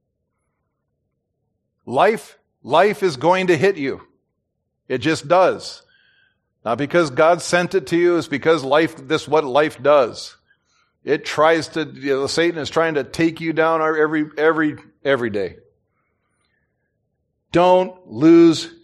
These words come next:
don't throw away, it even says. Don't, do not throw away your confidence, which has a great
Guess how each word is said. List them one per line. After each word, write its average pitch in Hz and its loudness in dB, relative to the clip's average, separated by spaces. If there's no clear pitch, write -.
don't 170 0
throw 175 4
away, 165 4
it 110 -6
even 104 -8
says. 95 -8
Don't, 190 0
do 190 0
not 160 0
throw 185 4
away 143 2
your 156 0
confidence, 160 -4
which 170 2
has 208 0
a 151 2
great 147 -2